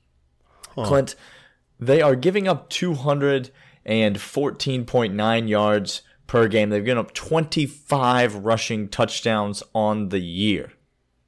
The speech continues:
Speaker 2: Twenty-five. Is that more or less than Georgia <laughs> has given up? It's hard, it's hard to know.
Speaker 1: It's hard to know.
Speaker 2: Um, uh, now you go next level. Well, they played against the Citadel and
Speaker 1: The
Speaker 2: lost
Speaker 1: Citadel.
Speaker 2: famously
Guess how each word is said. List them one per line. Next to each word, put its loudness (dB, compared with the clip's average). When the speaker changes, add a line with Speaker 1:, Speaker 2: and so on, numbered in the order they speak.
Speaker 2:
Twenty-five. -4
Is -8
that 2
more 4
or 6
less 2
than -4
Georgia 2
<laughs> -20
has -6
given -4
up? -14
It's -4
hard, 0
it's -14
hard -6
to -8
know. -10
Speaker 1:
It's -20
hard -10
to -12
know. -14
Speaker 2:
Um, 4
uh, 0
now -2
you 2
go 2
next -2
level. 2
Well, 2
they 4
played 2
against -2
the 2
Citadel 0
and 2
Speaker 1:
The 4
Speaker 2:
lost 2
Speaker 1:
Citadel. 2
Speaker 2:
famously 2